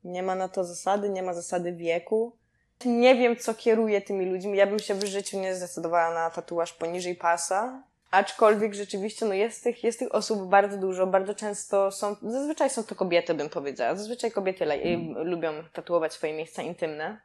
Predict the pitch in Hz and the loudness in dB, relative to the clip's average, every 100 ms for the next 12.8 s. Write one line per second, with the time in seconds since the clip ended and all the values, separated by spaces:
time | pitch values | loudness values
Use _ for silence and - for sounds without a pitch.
0 | _ _ _ - 190 202 240 247 226 202 | _ _ _ -10 0 2 4 2 0 0
1 | 220 220 - - 202 196 196 185 180 - | -2 -2 -6 -8 -2 -2 0 0 0 -4
2 | 202 - 208 196 185 190 220 240 _ _ | -6 -4 -2 -2 0 0 0 -6 _ _
3 | _ _ _ 190 175 - 247 226 170 151 | _ _ _ 4 4 4 4 6 6 4
4 | 147 - 151 143 147 151 147 - 147 127 | 0 0 0 2 4 4 4 2 2 0
5 | 131 151 151 156 240 226 - 214 202 185 | -2 -6 -6 4 4 4 2 6 8 8
6 | 185 165 170 151 143 131 151 - - 196 | 6 4 4 4 2 -2 -4 -2 2 4
7 | 220 - - 175 165 - 262 277 269 254 | 4 0 0 0 -2 2 6 6 4 4
8 | 233 220 220 220 196 202 185 190 226 240 | 6 6 4 -2 4 8 8 6 -2 -4
9 | 240 - 226 220 220 - 208 208 202 208 | -2 2 2 2 -4 -2 -2 -2 -2 -2
10 | 196 190 196 - 208 190 185 202 - - | -2 -6 -10 -4 4 4 6 2 -2 -8
11 | - - 226 262 247 214 196 202 - 196 | -6 0 2 4 6 6 6 2 0 0
12 | 190 208 226 - 190 190 190 196 | 6 6 6 4 0 0 -4 -8